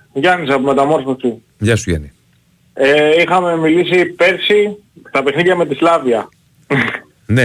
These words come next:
Speaker 2: άρα παίρνεις κα-,
Speaker 1: Καταρχάς
Speaker 2: κάθε καλοκαίρι παίρνεις τα προγραμματικά.
Speaker 1: Ναι, ναι, ναι. <laughs> Καταρχάς θέλω να σου πω ότι είμαι πάρα πολύ χαρούμενος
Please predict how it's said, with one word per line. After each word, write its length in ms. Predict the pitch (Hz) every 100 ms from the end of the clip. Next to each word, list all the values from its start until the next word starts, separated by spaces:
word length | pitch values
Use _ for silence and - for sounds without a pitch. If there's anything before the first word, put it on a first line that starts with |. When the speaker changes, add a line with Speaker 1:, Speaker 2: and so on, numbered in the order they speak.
| 90
Speaker 2:
άρα 180 | 113 117
παίρνεις 220 | 135 -
κα-, 0 |
Speaker 1:
Καταρχάς 200 | 135 135
Speaker 2:
κάθε 220 | - 131 120
καλοκαίρι 400 | 123 120 123 104
παίρνεις 200 | 98 82
τα 80 |
προγραμματικά. 600 | 90 92 98 90 98 82 _ _
Speaker 1:
Ναι, 160 | 165 208
ναι, 300 | 190 185 175 165
ναι. 180 | 127 - - 190 185 190 - _
<laughs> 580 | - - _ _ _
Καταρχάς 520 | - 151 165 156 226 196
θέλω 220 | 220 226
να 180 | 220 185
σου 80 |
πω 100 | -
ότι 120 | 208 208
είμαι 140 | 208
πάρα 280 | 208 226 202
πολύ 220 | 196 196
χαρούμενος 600 | 170 160 156 156 170 220